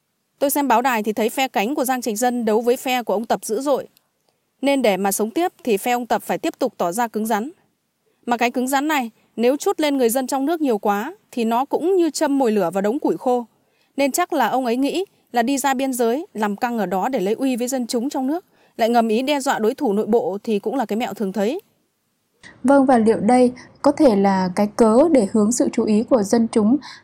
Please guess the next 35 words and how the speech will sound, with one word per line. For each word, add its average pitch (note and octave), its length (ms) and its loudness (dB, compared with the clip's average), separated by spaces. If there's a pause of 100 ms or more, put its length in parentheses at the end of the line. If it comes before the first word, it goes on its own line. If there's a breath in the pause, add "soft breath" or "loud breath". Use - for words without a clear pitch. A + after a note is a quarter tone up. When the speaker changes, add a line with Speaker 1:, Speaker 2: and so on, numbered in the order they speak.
Speaker 2:
vào A#3 280 2
hàng A3 260 0
loạt G#3+ 280 2
kẻ G#3+ 180 0
thù G#3 280 0
nguy B3 140 4
hiểm, B3+ 200 6 (560 loud breath)
cần B3 220 6
quan C4+ 180 4
tâm C4+ 200 4
hơn B3+ 220 4 (200)
là G#3+ 120 2
các A#3+ 200 -6
vấn A3 220 2
đề B3+ 180 6
khó G#3 160 -4
khăn A#3 220 -2
kinh A3 100 -2
tế? G#3+ 320 2 (960)
Speaker 1:
Đúng C#4+ 120 4
như F4 100 4
thế. D#4 260 2 (1300 soft breath)
Speaker 2:
Vâng, C4+ 160 4
câu B3+ 120 2
chuyện A3 200 0
này G#3 140 2
khiến G#3 180 2
tôi A3+ 160 4
nhớ G#3 200 2
đến G#3 220 2
tình C4+ 140 2
hình A3 220 2
của G#3 120 0
nhà F#3+ 180 0
Tống G3+ 320 0